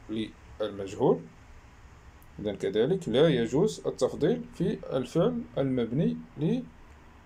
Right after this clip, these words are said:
للمجهول. إذن تنعرفوا بأن من بين الشروط ديال اسم التفضيل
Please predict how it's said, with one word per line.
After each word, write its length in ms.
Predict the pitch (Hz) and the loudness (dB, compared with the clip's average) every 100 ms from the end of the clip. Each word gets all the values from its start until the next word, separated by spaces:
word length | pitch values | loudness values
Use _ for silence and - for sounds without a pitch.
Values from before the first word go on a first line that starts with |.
| - - - - - - - - - | -20 -20 -20 -20 -20 -20 -20 -20 2
للمجهول. 540 | 226 233 143 107 95 90 - - - - - | 4 4 2 2 -2 -4 -14 -20 -20 -14 -6
إذن 200 | - - - - - - - - | -6 -6 -12 -20 -20 -20 -16 -8
تنعرفوا 360 | 95 101 117 | -2 0 2
بأن 500 | 110 104 113 139 175 165 | 0 -2 0 0 0 -2
من 160 | 117 107 | -6 -2
بين 160 | 131 | -2
الشروط 600 | 117 - 110 131 202 226 233 - - 120 | -2 0 2 4 6 4 0 -12 -12 0
ديال 260 | 127 - | 0 0
اسم 240 | - 113 - 131 | -4 -6 -4 -6
التفضيل 540 | - - 80 165 | -6 -6 0 2